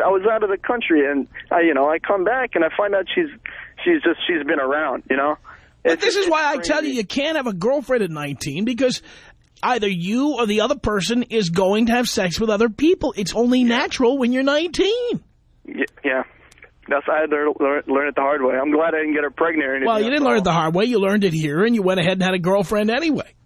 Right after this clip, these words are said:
Speaker 1: <sighs> I mean, I, I don't know what to say, Tom. It's just easy access to
Speaker 2: Yeah, but the point
Speaker 1: uh,
Speaker 2: is, you
Speaker 1: yeah.
Speaker 2: just have sex with them. You don't have to g-,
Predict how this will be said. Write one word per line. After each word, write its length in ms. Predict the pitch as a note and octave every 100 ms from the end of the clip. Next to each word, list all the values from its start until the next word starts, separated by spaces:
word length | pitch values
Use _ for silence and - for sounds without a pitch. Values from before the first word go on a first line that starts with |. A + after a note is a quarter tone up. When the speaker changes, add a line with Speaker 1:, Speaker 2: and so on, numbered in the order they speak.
| _
Speaker 1:
<sighs> 180 | _ -
I 40 | - - - - - - - - - - - - - - - - - D3+
mean, 360 | D#3+ - - - - - - -
I, 80 | D#3+
I 440 | - - - E3
don't 80 | F#3+
know 140 | G3+
what 120 | F#3 F3
to 80 | D#3+
say, 160 | G3 E3+
Tom. 320 | C#3+ C#3 C#3+ D3
It's 80 | C#3+
just 160 | F3 -
easy 300 | F#3 D#3+ D#3
access 340 | F3 - - C#3+ -
to 300 | C#3 C3+ C3+ - - E4
Speaker 2:
Yeah, 100 | E4+
but 80 |
the 80 | D4+ B3
point 180 | E4 D#4+
Speaker 1:
uh, 40 | F#4
Speaker 2:
is, 220 | A#4 D4
you 60 | A3
Speaker 1:
yeah. 40 |
Speaker 2:
just 260 | F#3 D#4+ -
have 200 | D4+ C#4+
sex 400 | - F4 F#4 -
with 180 | C4+ -
them. 160 | C3+ - - -
You 120 | D4
don't 340 | B3+ D#4+ F4+
have 200 | D#4+ F4
to 140 | - D#4+
g-, 240 | A#3 D4